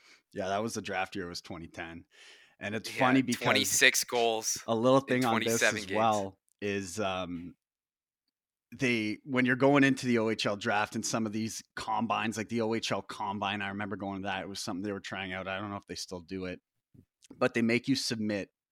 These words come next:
Speaker 1: um, your numbers. So those were my regular season stats.
Speaker 2: Thirty-eight.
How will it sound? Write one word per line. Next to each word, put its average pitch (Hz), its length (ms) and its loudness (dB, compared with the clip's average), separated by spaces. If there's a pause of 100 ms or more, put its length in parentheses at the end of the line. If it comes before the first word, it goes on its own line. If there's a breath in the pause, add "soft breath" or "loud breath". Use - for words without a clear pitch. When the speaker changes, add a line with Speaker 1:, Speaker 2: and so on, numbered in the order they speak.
(360)
Speaker 1:
um, 80 580 -8
your 101 180 -6
numbers. 92 680 -8
So 92 420 -2 (600 loud breath)
those 135 240 4
were 170 100 4
my 143 140 6
regular 107 440 0
season 87 340 -6
stats. - 280 0
Speaker 2:
Thirty-eight. 120 540 4